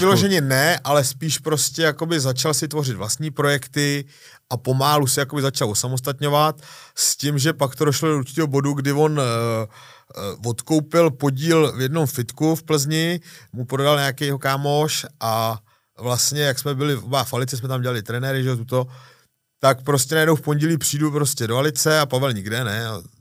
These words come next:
teďko říká, jako, "Kde je Pavel?" a tuto, a nikdo nic nevěděl. No a asi druhý nebo třetí den jsem se dozvěděl, že Pavel je ve svým fitku,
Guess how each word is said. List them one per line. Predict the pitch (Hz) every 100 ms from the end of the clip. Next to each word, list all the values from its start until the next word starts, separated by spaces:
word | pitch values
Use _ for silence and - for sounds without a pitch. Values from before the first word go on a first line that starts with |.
| _
teďko | 85 -
říká, | 107 113
jako, | 101 110
"Kde | 90 92
je | 98
Pavel?" | 107 110 120
a | 113
tuto, | 104 -
a | 107
nikdo | 101 104
nic | 127 127
nevěděl. | 98 95 120 135 139 - _ _ _ _ 110
No | 131
a | 160 160
asi | 139 - 151
druhý | 131 131
nebo | 143 143
třetí | 139 139
den | 135
jsem | 139
se | -
dozvěděl, | 135 123 127 131
že | 127
Pavel | 135 120 131 135 131 - - -
je | 123 123 107 107 - _ _ _ _ _
ve | 120
svým | - 160 131
fitku, | 135 123 131 139 156 156